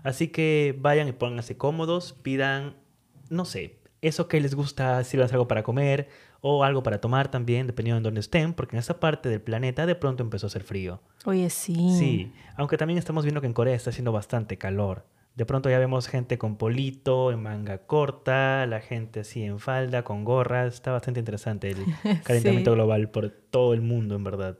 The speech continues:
Speaker 2: Pero a ellos ya les tocaba verano.
Speaker 1: Sí, pero dicen
Speaker 2: Sí.
Speaker 1: que está bastante fuerte, ¿eh?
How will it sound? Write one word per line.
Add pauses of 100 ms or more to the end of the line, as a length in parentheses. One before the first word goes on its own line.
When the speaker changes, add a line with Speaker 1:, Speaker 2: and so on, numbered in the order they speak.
Speaker 2:
Pero
a
ellos
ya
les
tocaba
verano. (240)
Speaker 1:
Sí,
pero
dicen
Speaker 2:
Sí.
Speaker 1:
que
está
bastante
fuerte,
¿eh?